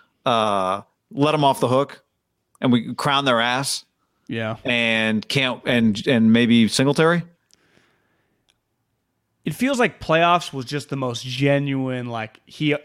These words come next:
Speaker 2: that guy had the high-pitched voice
Speaker 1: Is that
Speaker 2: kinda.
Speaker 1: number one?
Speaker 2: Yeah.
Speaker 1: I think it's number one.
Speaker 2: I,
Speaker 1: Well,
Speaker 2: yeah.
Speaker 1: pl-
Speaker 2: Playoffs.
Speaker 1: it's playoffs versus practice. We're talking about practice?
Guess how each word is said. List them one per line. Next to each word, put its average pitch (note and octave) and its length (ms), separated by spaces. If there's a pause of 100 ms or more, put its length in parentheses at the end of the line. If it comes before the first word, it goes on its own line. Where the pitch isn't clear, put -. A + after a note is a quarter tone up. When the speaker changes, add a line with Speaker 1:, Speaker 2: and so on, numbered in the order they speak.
(220)
Speaker 2:
that D3 220
guy C#3 180
had C3 300
the C3+ 80
high-pitched D3 460
voice D#3 200
Speaker 1:
Is D#3+ 80
that E3 80
Speaker 2:
kinda. D#3+ 160
Speaker 1:
number D#3 160
one? C#3+ 400 (1200)
Speaker 2:
Yeah. A3+ 360
Speaker 1:
I D#3+ 80
think D#3 140
it's B2 120
number G#2 180
one. E2+ 320 (340)
Speaker 2:
I, F3 80
Speaker 1:
Well, F3 220
Speaker 2:
yeah. C#3+ 140
Speaker 1:
pl- - 200 (180)
Speaker 2:
Playoffs. B4 320 (400)
Speaker 1:
it's E3+ 160
playoffs G3+ 460
versus C3+ 220
practice. G#2 440
We're A#2 80
talking B3 160
about B2+ 160
practice? - 600